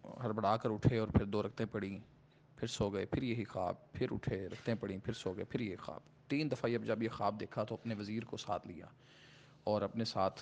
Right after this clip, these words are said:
लाओ लश्कर पूरा लिया और मदीने पहुँच गए। वहाँ पे जाके उन्होंने पड़ाव डाला तो मस्जिद नबवी में उनके वज़ीर ने उनसे कहा कि आप अगर वो दो लोग जो आपने ख्वाब में देखे हैं उनको पहचान सकते हैं?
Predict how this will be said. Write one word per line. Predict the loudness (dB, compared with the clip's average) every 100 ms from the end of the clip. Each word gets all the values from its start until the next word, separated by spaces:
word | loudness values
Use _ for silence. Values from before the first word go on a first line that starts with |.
| -12 -4
लाओ | 2 4
लश्कर | 4 0 -4
पूरा | 0 0
लिया | 0 2 0 0 -12 -20 -18 -4
और | -2
मदीने | 2 2 2
पहुँच | 0 -8 -8
गए। | -14 -16 -20 -20 -20 -20 -20 -20 -20 -10 2
वहाँ | 2
पे | 4
जाके | 8 8 6 2 2 2
उन्होंने | 0 0 0
पड़ाव | 2 6 6
डाला | 8 6 6 4 -2 -16 -20 -20 -4
तो | 0 0 0 -2 -6 -6
मस्जिद | -6 -4 -2
नबवी | 0 0 0 0
में | 0 -4 -8 -20 -16 -8
उनके | -6 -4
वज़ीर | -4 -2 -2
ने | -2 -4 -8 -20 -20 -20 -20 -20 -20 -20 -8
उनसे | -2 0
कहा | 4 4
कि | 6
आप | 4 4
अगर | 2 0
वो | 0
दो | 0 0 2
लोग | 2 0
जो | 0
आपने | -2 -4
ख्वाब | 0 0 0
में | -4
देखे | -6 -4
हैं |
उनको | -4 -4
पहचान | -6 -6 -2 0
सकते | -2 -2
हैं? | -4